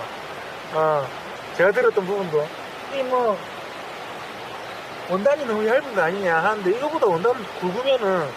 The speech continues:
텐트 칠 수가 없을 것 같아요. 엄청 두껍습니다. 하여튼 이러한 부분들 앞으로도 그 섹터 이칠공 이 제품적인 부분에서도 발전을 하고 지금 현재 구매를 해나간 고객들에게도 에이에스, 에이에스나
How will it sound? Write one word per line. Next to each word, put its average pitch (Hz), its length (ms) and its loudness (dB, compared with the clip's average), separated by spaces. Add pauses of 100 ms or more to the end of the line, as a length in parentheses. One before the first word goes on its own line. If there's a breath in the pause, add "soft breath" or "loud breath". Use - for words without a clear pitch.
(200)
텐트 285 200 -6
칠 330 160 0
수가 269 220 2
없을 160 200 -2
것 139 160 0
같아요. 139 320 0
엄청 277 240 0
두껍습니다. 156 500 -6 (500)
하여튼 202 280 2
이러한 214 280 4
부분들 151 580 2 (720)
앞으로도 175 840 4
그 160 120 0
섹터 202 320 -2
이칠공 175 580 0
이 143 160 -6
제품적인 208 680 2
부분에서도 196 480 2
발전을 180 460 2
하고 147 240 0 (400)
지금 208 320 2
현재 208 580 4 (120)
구매를 208 420 4
해나간 190 480 2 (140)
고객들에게도 185 840 2 (240)
에이에스, 220 640 6
에이에스나 180 600 0